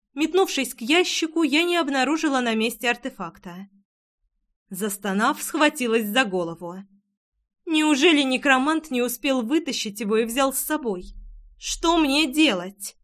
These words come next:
Я хорошо помнила демонстрацию тьмы и не хотела сталкиваться с нею снова.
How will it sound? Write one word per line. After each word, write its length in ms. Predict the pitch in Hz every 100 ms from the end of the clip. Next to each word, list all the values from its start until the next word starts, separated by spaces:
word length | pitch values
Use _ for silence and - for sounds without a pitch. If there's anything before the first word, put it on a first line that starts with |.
| _ _ _ _ _ _ _ _ _ _
Я 200 | 214 226
хорошо 480 | 214 240 247 - 330
помнила 520 | 226 214 208 208 214
демонстрацию 920 | 208 220 226 220 214 220 208 - 220
тьмы 320 | 208 247 294
и 180 | 330 -
не 140 | 247 247
хотела 460 | 285 302 311 214
сталкиваться 720 | 196 - 254 269 220 190 -
с 120 | 208 -
нею 240 | 247 240
снова. 500 | 247 240 190 170 170